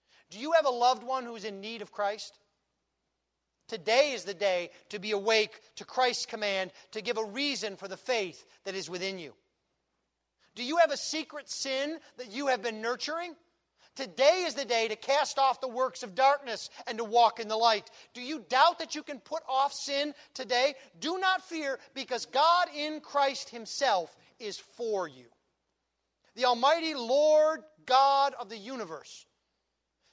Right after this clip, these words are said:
not only commands you, but He's also made provision for you to be awake. He's given you Christ,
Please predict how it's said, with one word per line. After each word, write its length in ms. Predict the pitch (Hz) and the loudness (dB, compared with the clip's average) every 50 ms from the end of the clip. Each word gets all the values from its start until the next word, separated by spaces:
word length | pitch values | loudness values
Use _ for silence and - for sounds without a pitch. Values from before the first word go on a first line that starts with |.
| _ _ _ _ | _ _ _ _
not 220 | 196 240 302 330 | 0 2 2 4
only 260 | 349 349 330 311 311 - | 4 2 0 -2 -8 -10
commands 600 | - 254 247 240 240 233 226 214 196 - - 135 | -8 -8 -6 -4 -4 -4 -4 -4 -8 -10 -14 -18
you, 60 | - _ _ _ _ _ _ _ _ _ _ _ _ _ _ _ _ _ _ _ _ _ _ _ | -18 _ _ _ _ _ _ _ _ _ _ _ _ _ _ _ _ _ _ _ _ _ _ _
but 120 | - 208 | -12 -10
He's 180 | 226 226 202 185 | -10 -8 -4 0
also 400 | 247 262 277 277 - - 269 240 | 2 2 2 2 0 -4 -8 -8
made 320 | 220 220 220 226 185 - | -6 -8 -8 -8 -10 -12
provision 640 | - - 190 165 160 240 254 208 - 165 151 147 139 | -14 -16 -14 -12 -8 -8 -8 -8 -8 -10 -12 -14 -16
for 120 | - 165 | -18 -20
you 340 | 165 156 190 202 175 156 143 - | -18 -14 -14 -14 -14 -16 -18 -20
to 100 | - 143 | -20 -20
be 140 | 131 160 156 | -18 -16 -16
awake. 420 | 147 131 139 131 104 _ _ - - _ _ _ _ _ _ _ _ _ _ _ _ _ _ _ _ - | -16 -14 -14 -16 -16 _ _ -20 -20 _ _ _ _ _ _ _ _ _ _ _ _ _ _ _ _ -14
He's 200 | 226 226 190 - | -12 -12 -10 -8
given 280 | 285 320 311 302 269 | -8 -8 -8 -8 -12
you 140 | 240 240 208 | -12 -14 -16
Christ, 640 | - - 254 240 175 131 - - - - - - | -14 -10 -8 -8 -8 -8 -10 -14 -14 -14 -16 -20